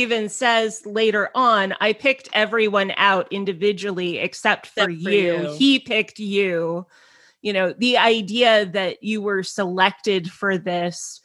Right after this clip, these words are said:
Speaker 1: randomly by this random white woman
Speaker 2: Right.
Speaker 1: who decides, you know, your fate, whether you live or die in the burn shed. Oh my God. I, I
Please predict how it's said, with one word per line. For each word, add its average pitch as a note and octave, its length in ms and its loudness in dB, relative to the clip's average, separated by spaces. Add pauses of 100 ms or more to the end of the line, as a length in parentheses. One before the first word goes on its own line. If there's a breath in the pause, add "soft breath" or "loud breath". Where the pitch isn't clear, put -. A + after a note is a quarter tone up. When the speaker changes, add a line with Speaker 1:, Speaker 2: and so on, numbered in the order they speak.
(300 soft breath)
Speaker 1:
randomly G3+ 600 2
by F3+ 220 0
this F#3 260 -4
random F#3+ 500 2
white F3+ 260 2
woman E3+ 560 -4
Speaker 2:
Right. E3+ 420 2 (140)
Speaker 1:
who F3 520 -2 (200)
decides, F3+ 880 2
you F3+ 160 -4
know, D#3 160 -6
your F3+ 240 0
fate, - 760 -4 (680)
whether F3+ 200 -2
you F#3 180 0
live F3 220 0
or F#3 100 2
die F3 260 4
in F3 180 2
the E3+ 80 0
burn F3 340 -2
shed. D#3+ 480 -4 (240)
Oh G3 100 2
my F3 180 0
God. D#3+ 420 -4
I, F#3 240 0 (240)
I F3 140 -8